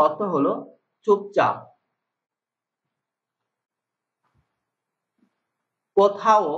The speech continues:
এটা হবে কাহি। কোথাও এটা হবে কাহি। জানালা, খিড়কি। জানালা, খিড়কি।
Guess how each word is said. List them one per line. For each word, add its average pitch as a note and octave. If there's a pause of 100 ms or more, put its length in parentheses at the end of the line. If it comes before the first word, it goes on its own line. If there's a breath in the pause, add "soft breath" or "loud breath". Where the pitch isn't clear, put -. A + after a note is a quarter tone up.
(420)
এটা E3+ (100)
হবে D#3+ (280)
কাহি। E3+ (840)
কোথাও F3 (420)
এটা D#3+ (100)
হবে D#3 (320)
কাহি। F3 (4000)
জানালা, F#3 (560)
খিড়কি। G#3+ (600)
জানালা, E3 (460)
খিড়কি। G3+